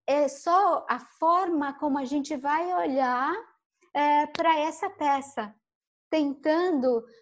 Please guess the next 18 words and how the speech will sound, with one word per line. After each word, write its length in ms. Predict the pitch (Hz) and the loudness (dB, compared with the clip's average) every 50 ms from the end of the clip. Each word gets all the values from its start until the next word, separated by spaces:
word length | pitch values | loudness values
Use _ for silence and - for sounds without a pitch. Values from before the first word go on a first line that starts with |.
| _ - | _ -6
é, 300 | - 254 254 262 254 262 | -4 -2 -2 -2 -2 -2
trazer 920 | 262 - 330 311 311 311 311 269 226 220 220 262 277 285 302 320 359 381 - - _ - | -2 0 2 4 6 6 4 2 0 -2 0 2 4 4 4 4 2 0 -6 -12 _ -8
de 200 | 214 208 233 294 | -6 -2 2 4
outros 480 | 320 381 453 440 - 427 403 311 294 | 4 4 4 2 0 -2 -2 0 0
universos, 1120 | 311 302 269 285 277 233 226 220 202 196 185 196 202 - - - 370 381 403 - - - _ _ _ _ _ - | 0 0 0 0 -2 -4 -2 -2 -2 -2 -2 -4 -4 -8 -10 -8 -6 -6 -6 -8 -12 -20 _ _ _ _ _ -2
é, 220 | - 269 285 277 - - | 0 2 2 2 2 2
algumas 580 | 294 294 294 247 269 302 302 302 320 330 330 - | 4 4 4 2 0 0 0 0 -2 -4 -4 -6
coisas 480 | - 330 285 262 269 269 269 311 311 | -2 0 2 4 2 2 0 -4 -8
que 100 | - - | -6 -8
a 40 | 349 | -6
gente 320 | 302 320 311 311 302 - 330 | -2 0 -2 -2 -2 -4 -12
pode 400 | _ - 349 320 320 294 - 330 | _ -4 -4 -2 -2 -4 -4 -4
oferecer 600 | 330 330 - 370 349 370 370 - - 339 277 285 | -4 -4 -4 -4 -2 -2 -4 -4 -4 -4 -4 -4
pra 180 | - - - | -6 -12 -12
cliente. 720 | - - 381 427 381 302 247 208 208 208 - - - _ _ _ _ _ _ _ _ _ _ | -10 -8 -6 -6 -6 -6 -8 -8 -12 -14 -18 -20 -20 _ _ _ _ _ _ _ _ _ _
Pode 240 | - 269 269 269 311 | -2 -2 -2 -2 -6
passar, 500 | 302 - 320 330 320 - - 247 226 208 | -10 -10 -10 -12 -10 -8 -8 -6 -6 -6
Ana. 280 | 208 208 196 190 185 | -8 -10 -12 -14 -16